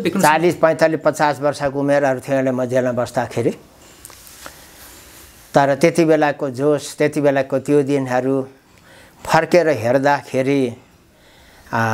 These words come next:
Speaker 2: त्यो सत्तावट,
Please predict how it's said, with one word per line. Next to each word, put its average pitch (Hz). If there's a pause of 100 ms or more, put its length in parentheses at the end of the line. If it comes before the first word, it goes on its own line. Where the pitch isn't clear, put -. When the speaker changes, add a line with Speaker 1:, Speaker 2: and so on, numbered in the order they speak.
(1900)
Speaker 2:
त्यो 214 (640)
सत्तावट, 156